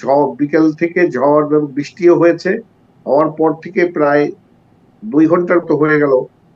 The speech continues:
কাছাকাছি, তার বেশি লোডশেডিং আছে। এইটি একটি বাস্তবতা। শুধু এটাই ঝড় বা বৃষ্টির কারণেই যে লোডশেডিং সেটা নয়, প্রচণ্ড তাপদাহ সারা দেশব্যাপী, মাসব্যাপী ধরে চলছে।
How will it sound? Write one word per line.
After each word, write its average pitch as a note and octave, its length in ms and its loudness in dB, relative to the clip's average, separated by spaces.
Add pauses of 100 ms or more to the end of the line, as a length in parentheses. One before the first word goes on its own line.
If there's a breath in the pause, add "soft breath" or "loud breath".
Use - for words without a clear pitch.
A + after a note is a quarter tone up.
(340)
কাছাকাছি, C#3 560 -2 (180)
তার C#3 140 0
বেশি C3+ 380 -4 (460)
লোডশেডিং C3 460 0
আছে। G2+ 300 -6 (960)
এইটি F3+ 320 4
একটি F#3+ 180 0
বাস্তবতা। D#3 680 0 (540)
শুধু G#3 300 2
এটাই G#3 220 2
ঝড় F3 340 0
বা F#3 120 2
বৃষ্টির F#3 480 0
কারণেই F#3+ 500 2
যে F#3 160 4
লোডশেডিং F3 460 0
সেটা E3+ 260 -2
নয়, E3 220 0 (320)
প্রচণ্ড F#3 480 2
তাপদাহ E3+ 720 0 (140)
সারা D3+ 240 -4
দেশব্যাপী, D#3+ 460 2
মাসব্যাপী D3+ 600 -2
ধরে E3 240 0
চলছে। E3 400 -2